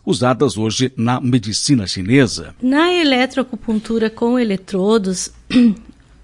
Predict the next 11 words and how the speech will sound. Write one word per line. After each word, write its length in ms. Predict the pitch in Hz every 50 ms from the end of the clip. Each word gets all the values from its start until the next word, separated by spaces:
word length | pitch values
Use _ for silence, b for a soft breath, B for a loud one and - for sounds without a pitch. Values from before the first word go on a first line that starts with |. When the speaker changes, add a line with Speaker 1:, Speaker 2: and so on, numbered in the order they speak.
| - - -
Speaker 2:
o 160 | - 240 254
eletrodo, 800 | 254 262 269 269 262 - - 247 247 254 285 302 294 349 349 339 B B B B B B B B _ -
ele 240 | - 240 240 240 240
é 200 | 226 226 233 240
um 120 | 254 254
eletrodo 540 | 240 233 240 240 240 - 208 214 226 220 262
que 100 | - -
a 60 | 240
gente 320 | 214 220 220 214 214 - 233
usa 380 | 214 214 233 233 220 247 240
pra, 580 | 240 - - 208 202 185 180 175 175 165 156